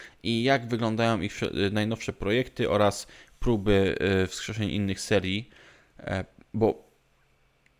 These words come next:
z tego, co wiem, Piaski Czasu chyba już umarły totalnie albo zostały odłożone gdzieś tam hen daleko. Zamiast tego dostaniemy Lost Crown, który jest fajny, ale jest zupełnie inną, innym rodzajem gry. E, więc też nie wiem, czy na tego Splinter Cella jest warto się nastawiać. I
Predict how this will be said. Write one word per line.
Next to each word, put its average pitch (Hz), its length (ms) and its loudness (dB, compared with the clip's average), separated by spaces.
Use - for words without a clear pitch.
z - 100 -16
tego, 143 200 2
co 143 120 -2
wiem, 123 180 2
Piaski 120 340 0
Czasu 110 300 -4
chyba 101 220 -4
już 92 200 -2
umarły 107 440 4
totalnie 123 680 0
albo 110 240 2
zostały 110 340 0
odłożone 101 480 0
gdzieś 98 140 -8
tam 101 180 0
hen 104 200 -2
daleko. 95 600 2
Zamiast 117 220 -4
tego 110 140 -2
dostaniemy 107 340 -2
Lost 110 220 0
Crown, 107 280 0
który 160 200 -2
jest 190 120 -4
fajny, 175 260 2
ale 131 120 6
jest 120 100 0
zupełnie 131 320 0
inną, 104 200 2
innym 110 260 0
rodzajem 98 280 2
gry. 110 220 2
E, 110 420 0
więc 135 520 -4
też 143 240 0
nie 135 240 2
wiem, 120 200 2
czy - 160 -4
na 113 80 -2
tego 110 160 -2
Splinter 110 340 -2
Cella 101 220 0
jest 101 220 0
warto 98 280 -2
się - 140 -6
nastawiać. 90 580 -8
I - 160 -8